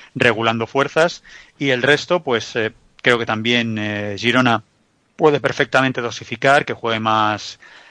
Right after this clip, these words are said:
eh, Nuria Martínez o que juegue más, eh, Resingerova. Yo creo que bastante, bastante bien el, el dosificar, pero ya te digo, ojo, el, creo que el, el equipo más, más dañado es, eh, es el equipo de, de Durán McInerney Ensino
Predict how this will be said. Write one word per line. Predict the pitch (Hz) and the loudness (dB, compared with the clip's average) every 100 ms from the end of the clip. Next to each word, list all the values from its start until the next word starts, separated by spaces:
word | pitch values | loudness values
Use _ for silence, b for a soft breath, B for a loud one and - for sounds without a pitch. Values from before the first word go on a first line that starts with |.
| B | B
eh, | - 117 110 110 110 | 0 2 2 2 0
Nuria | 117 117 | -2 0
Martínez | 110 107 151 156 156 156 147 | 0 0 0 2 4 2 -2
o | |
que | 107 | -10
juegue | 101 120 113 | -8 -2 -2
más, | 110 110 107 107 101 - | 0 2 2 2 -2 -2
eh, | 110 104 104 101 101 98 95 98 _ _ B B B B B B B B | 0 2 2 2 2 0 -2 -10 _ _ B B B B B B B B
Resingerova. | - 127 - 117 110 131 147 160 208 b b b _ | 2 2 2 2 4 6 8 6 4 b b b _
Yo | 123 127 | -4 0
creo | 135 | 2
que | 139 123 113 | 4 4 4
bastante, | 107 107 120 113 120 110 104 | 0 -2 -2 2 4 4 0
bastante | 113 - 113 | -2 -4 -2
bien | 120 123 127 | 2 2 2
el, | 131 113 104 101 | 2 0 -2 -4
el | 110 107 | -4 -4
dosificar, | 107 - 113 113 107 - | -4 -4 -2 0 0 2
pero | 139 165 214 | 4 4 2
ya | 143 113 | -2 -2
te | 107 | -2
digo, | 92 101 _ _ _ _ _ _ | -6 -10 _ _ _ _ _ _
ojo, | 151 - 165 170 - | -4 4 6 6 2
el, | 127 113 110 110 113 - - 143 _ - - | 0 2 2 -2 -8 -14 -18 -20 _ -16 0
creo | 143 147 | 2 4
que | |
el, | 135 120 - | 4 4 2
el | 117 | -2
equipo | 131 131 | -2 0
más, | 139 143 - | 2 2 -2
más | 147 147 | -2 0
dañado | 143 131 117 110 104 | 0 0 -2 -4 -8
es, | 123 123 143 - - | -6 -4 -4 -6 -6
eh, | 110 101 101 101 | -4 -2 -4 -6
es | 123 110 | -6 -2
el | 123 | 0
equipo | 113 117 127 | 2 2 2
de, | 117 110 107 104 | 4 4 4 2
de | 104 101 | -2 -2
Durán | 101 113 | -2 0
McInerney | 117 120 117 113 | 2 4 4 4
Ensino | 107 - 135 156 | 0 0 2 0